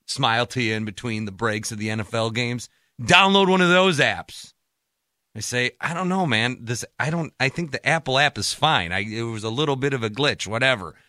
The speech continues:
I, what, what, like, what is it,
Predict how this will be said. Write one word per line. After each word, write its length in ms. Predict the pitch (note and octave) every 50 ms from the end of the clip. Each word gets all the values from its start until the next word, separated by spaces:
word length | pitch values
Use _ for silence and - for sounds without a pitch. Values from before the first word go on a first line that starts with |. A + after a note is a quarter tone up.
| _ _ _ -
I, 200 | - G#2 B2 A#2+ D#2+ D#2 - F2 A2 -
what, 280 | - B2+ D3 D3+ C#3+ -
what, 220 | C3 C#3+ - -
like, 200 | C3+ C3+ B2+ A2 G#2+ G#2+ G#2+ -
what 300 | - B2 A#2+ D3+ E3 D#3+
is 160 | D#3+ E3+ C3+
it, 160 | D3 D3 G#2+